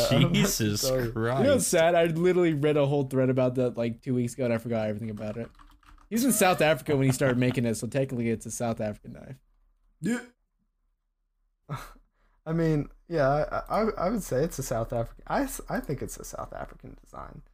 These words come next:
Speaker 1: Um, yeah, I mean, it makes sense. Uh, I mean, you know, C R K was founded in nineteen eighty-four, so I'm like, yeah. Um, commenced manufacturing in Boise, Idaho, in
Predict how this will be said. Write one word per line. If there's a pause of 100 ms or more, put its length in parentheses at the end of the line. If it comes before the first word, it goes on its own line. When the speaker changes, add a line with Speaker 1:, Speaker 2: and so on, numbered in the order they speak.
(680)
Speaker 1:
Um, (220)
yeah, (400)
I
mean, (260)
it
makes
sense. (120)
Uh, (360)
I
mean, (220)
you
know, (340)
C
R
K
was
founded
in
nineteen
eighty-four,
so
I'm
like, (680)
yeah. (840)
Um, (1120)
commenced
manufacturing
in
Boise,
Idaho,
in